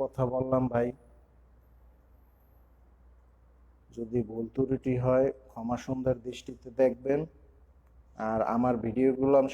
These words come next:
সাধারণ মানুষের জন্য ভাই, যারা বুঝেন তারা তো বুঝে নেই, যারা সিনিয়র আছেন,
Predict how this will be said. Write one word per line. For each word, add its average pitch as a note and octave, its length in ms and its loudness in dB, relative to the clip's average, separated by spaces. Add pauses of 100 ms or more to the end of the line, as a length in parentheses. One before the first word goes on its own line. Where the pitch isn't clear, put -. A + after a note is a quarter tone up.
সাধারণ C#3 460 4 (100)
মানুষের B2 440 -2
জন্য G2+ 180 -18 (140)
ভাই, F#2+ 140 -18 (580)
যারা C#3+ 260 6 (140)
বুঝেন D#3 340 4 (100)
তারা D3+ 260 6
তো D3+ 60 4 (140)
বুঝে C3+ 260 4 (100)
নেই, C#3+ 140 4 (200)
যারা B2 180 0 (120)
সিনিয়র C3 440 0 (100)
আছেন, C#3 260 -4